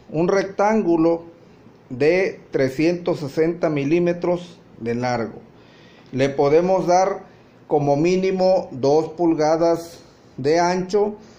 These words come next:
dividir en ocho partes iguales, que como ya vimos, debe de tener cuarenta y cinco milímetros entre líneas.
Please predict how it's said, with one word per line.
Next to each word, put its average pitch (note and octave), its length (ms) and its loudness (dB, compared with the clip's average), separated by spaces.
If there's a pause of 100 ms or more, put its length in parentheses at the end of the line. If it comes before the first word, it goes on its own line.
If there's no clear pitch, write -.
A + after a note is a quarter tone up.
(400)
dividir C#3+ 840 0
en C#3 180 -2
ocho E3 300 -2
partes F3 440 0
iguales, F3 500 2
que D3+ 160 -4
como C3 220 -2
ya D3 180 2
vimos, F#3 560 0 (680)
debe D3+ 320 2
de D3 300 2
tener D#3 560 0 (540)
cuarenta C#3 540 0
y C#3 60 0
cinco F#3 420 -2
milímetros F#3+ 880 -2 (360)
entre A#2+ 380 -2
líneas. G3+ 580 0